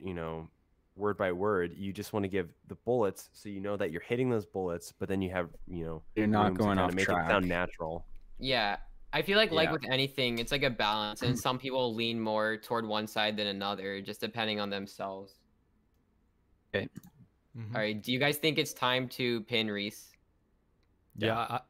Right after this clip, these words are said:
Speaker 4: I, I reckon.
Speaker 1: I honestly don't know with Reese.
Speaker 3: Yeah, I was thinking the same thing. 'Cause, 'cause you've actually released games, right?
Speaker 2: Yeah.
Speaker 3: Like, commercially.
Speaker 1: Uh,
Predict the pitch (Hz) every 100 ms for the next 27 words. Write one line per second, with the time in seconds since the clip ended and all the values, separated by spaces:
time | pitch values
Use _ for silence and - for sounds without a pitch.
0 | - 120 117 110 107 110 101 _ _ _
1 | - - - - - - - - _ 139
2 | 170 226 247 247 202 165 165 135 135 143
3 | 107 90 87 87 78 82 160 143 117 90
4 | 120 143 175 196 196 190 165 - 139 131
5 | 123 120 101 98 104 180 165 - 214 196
6 | 226 269 - 190 143 131 117 131 - 104
7 | 95 98 98 107 117 - - _ _ _
8 | _ _ _ _ _ _ _ 101 92 -
9 | _ _ _ _ _ 120 117 123 113 113
10 | 95 92 - - - _ _ _ _ _
11 | _ _ _ _ - _ _ -